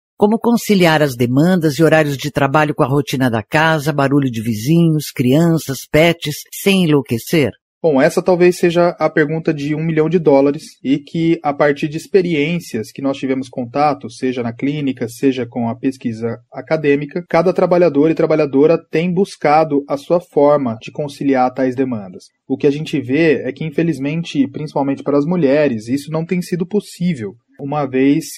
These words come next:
Speaker 2: que a mistura da jornada de trabalho com o tempo dedicado às tarefas domésticas, à família e et cetera, tem ficado cada vez mais imbricados. Não há uma divisão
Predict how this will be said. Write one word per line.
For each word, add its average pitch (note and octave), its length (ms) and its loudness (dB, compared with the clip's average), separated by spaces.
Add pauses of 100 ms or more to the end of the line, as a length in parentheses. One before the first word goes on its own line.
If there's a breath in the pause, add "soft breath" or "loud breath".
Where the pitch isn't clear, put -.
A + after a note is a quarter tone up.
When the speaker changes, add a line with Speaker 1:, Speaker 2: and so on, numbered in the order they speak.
(100)
Speaker 2:
que D#3+ 640 2
a C#3+ 140 -4
mistura D3 760 0
da A#2+ 260 -4
jornada D3 460 0
de C3+ 140 -2
trabalho A#2+ 600 -2
com D#3 220 2
o D3+ 80 -4
tempo D3 680 -2
dedicado C#3+ 840 0
às A#2+ 180 -4
tarefas B2+ 400 -4
domésticas, B2 680 -4
à A#2+ 80 -4
família B2 580 -4
e A#2 100 -4
et B2 140 -8
cetera, D#3 520 -2 (160)
tem E3 420 2
ficado D#3 380 0
cada D3+ 240 0
vez D#3+ 240 0
mais D#3+ 240 2
imbricados. D#3+ 880 0
Não D3 240 -4
há D#3+ 80 0
uma E3 160 -2
divisão C#3+ 720 -2